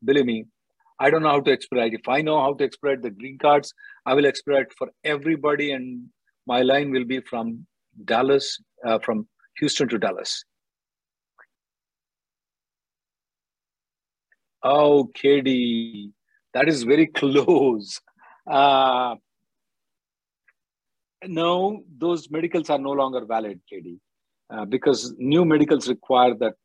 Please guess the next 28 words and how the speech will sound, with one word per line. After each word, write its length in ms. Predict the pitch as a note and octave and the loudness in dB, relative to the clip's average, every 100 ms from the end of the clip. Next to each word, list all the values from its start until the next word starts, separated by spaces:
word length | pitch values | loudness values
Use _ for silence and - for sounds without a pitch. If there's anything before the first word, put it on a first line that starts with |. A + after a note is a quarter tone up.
| _ | _
there 140 | A#2 | -8
must 320 | A2 B2 - - | -6 -6 -8 -12
be 720 | - A2+ A#2+ A#2 G2+ G2 F#2+ - _ _ _ _ - | -8 -6 -6 -4 -2 -2 -4 -10 _ _ _ _ -8
a, 60 | |
uh, 220 | G2+ G2 G2+ | -4 -4 -2
a 120 | A2 G2+ | -2 -2
biometrics, 1300 | - - - G#2 G2 A#2 B2+ B2+ B2 - A#2+ - | -4 -14 -12 -12 -2 2 4 4 2 0 -2 0
uh, 140 | - A2+ | 0 4
there 200 | C3+ C3 | 4 2
must 220 | C#3 - | 0 -2
be 120 | C3 | -4
a 60 | A2+ - | -4 0
covid 320 | D3 D3+ D3+ | 4 4 2
thing 340 | D#3+ D#3 D#3+ - | -2 -4 -6 -10
that 120 | A#2+ A2+ | -6 -4
was 180 | A#2+ | -4
not 180 | A#2 A#2+ | -4 -6
existing 460 | A#2 G#2 A#2+ - A2 | -6 -6 -10 -10 -12
in 140 | A2 A2 | -12 -8
May. 260 | C#3 F3+ F#3 _ _ _ - | -4 -4 -6 _ _ _ -4
So 160 | - | 2
you 180 | C3+ D3 | 6 6
need 120 | D3+ | 4
to 60 | D3 | 4
get 220 | C3+ - | 0 0
fresh 240 | C3+ B2+ | -2 -2
medicals 460 | B2+ A2 G#2 F2+ - | -4 -6 -6 -10 -14
though. 180 | - G#2+ | -18 -20